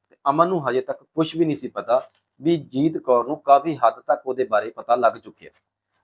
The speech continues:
ਅਮਨ ਅਗਲੇ ਦਿਨ ਫਿਰ ਦਵਾਈ ਲੈ ਕੇ ਆਉਂਦੀ ਹੈ, ਜੀਤ ਕੌਰ ਨੂੰ ਦਿੱਤੀ ਜਾਂਦੀ ਹੈ, ਪਰ ਜੀਤ ਕੌਰ ਦਵਾਈ ਖਾਣ ਦੀ ਬਜਾਏ ਪਾਣੀ ਪੀਂਦੀ ਹੈ ਤੇ ਦਵਾਈ ਲੁਕੋ ਲਈ ਜਾਂਦੀ ਹੈ। ਤੇ ਅਮਨ ਦੇਖਦੀ ਹੈ ਵੀ ਪਾਣੀ ਜਿਹੜਾ ਪੀ ਲਿਆ ਤਾਂ ਦਵਾਈ ਇਹਦਾ ਮਤਲਬ ਖਾ ਲਈ, ਉਹਦਾ ਕੰਮ ਹੋ ਗਿਆ।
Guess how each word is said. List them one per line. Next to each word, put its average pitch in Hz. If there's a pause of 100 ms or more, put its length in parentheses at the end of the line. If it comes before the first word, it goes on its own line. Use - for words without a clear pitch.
(120)
ਅਮਨ 165
ਅਗਲੇ 151
ਦਿਨ 147
ਫਿਰ 147
ਦਵਾਈ 139
ਲੈ 131
ਕੇ 131
ਆਉਂਦੀ 120
ਹੈ, 127
ਜੀਤ 117
ਕੌਰ 117
ਨੂੰ 113
ਦਿੱਤੀ 101
ਜਾਂਦੀ 107
ਹੈ, 107
ਪਰ 107
ਜੀਤ 110
ਕੌਰ 120
ਦਵਾਈ 104
ਖਾਣ 104
ਦੀ 110
ਬਜਾਏ 101
ਪਾਣੀ 101
ਪੀਂਦੀ 110
ਹੈ 117
ਤੇ 110
ਦਵਾਈ 98
ਲੁਕੋ 101
ਲਈ 92
ਜਾਂਦੀ 113
ਹੈ। - (600)
ਤੇ - (160)
ਅਮਨ 139
ਦੇਖਦੀ 120
ਹੈ 123
ਵੀ 123
ਪਾਣੀ 113
ਜਿਹੜਾ 117
ਪੀ 107
ਲਿਆ 113
ਤਾਂ 117
ਦਵਾਈ 107
ਇਹਦਾ 107
ਮਤਲਬ 101
ਖਾ 95
ਲਈ, 131 (360)
ਉਹਦਾ 139
ਕੰਮ 120
ਹੋ 110
ਗਿਆ। 120